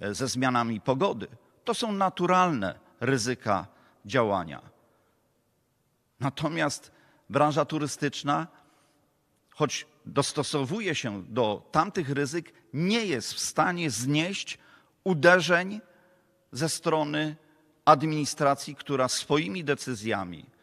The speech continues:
administracyjnymi, wprowadzając tak rygorystyczne ograniczenia, tworząc swoistą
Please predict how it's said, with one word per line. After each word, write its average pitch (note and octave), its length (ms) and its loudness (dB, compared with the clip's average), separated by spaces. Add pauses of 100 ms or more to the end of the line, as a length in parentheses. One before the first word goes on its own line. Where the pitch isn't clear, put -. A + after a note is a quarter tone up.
(360)
administracyjnymi, D3 1300 -2
wprowadzając D3 840 0
tak - 420 0 (220)
rygorystyczne C#3+ 920 2 (420)
ograniczenia, C3+ 760 0
tworząc D3+ 520 -2
swoistą D#3+ 840 -2